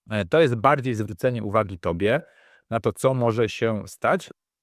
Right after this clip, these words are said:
z bardzo dużym prawdopodobieństwem. Okej, napisz mi tutaj pod filmem, co myślisz, tak, e, o całym naszym systemie, tak, czy w ogóle o tym myślałeś, czy w ogóle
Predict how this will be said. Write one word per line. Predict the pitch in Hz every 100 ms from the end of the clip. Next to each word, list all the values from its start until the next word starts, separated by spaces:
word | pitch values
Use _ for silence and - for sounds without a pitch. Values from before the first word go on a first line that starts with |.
| _
z | 127 113
bardzo | 120 123 220 131 113 113
dużym | 98 90 90
prawdopodobieństwem. | 85 76 82 78 76 - - - - - _ _ -
Okej, | 131 87
napisz | 151 208 156
mi | 170
tutaj | 156 151 139
pod | - 156
filmem, | - - 151 110 98
co | - 214 208
myślisz, | 180 160 - 92 - -
tak, | 113 135
e, | 120 110 107 -
o | 123 117 110 104 101 87
całym | 123 113
naszym | 110 104 104
systemie, | - 101 - 135 143 151
tak, | 135
czy | - 190
w |
ogóle | 262 269
o |
tym | 226 190
myślałeś, | 160 - 85 82 -
czy | 160
w |
ogóle | 175 147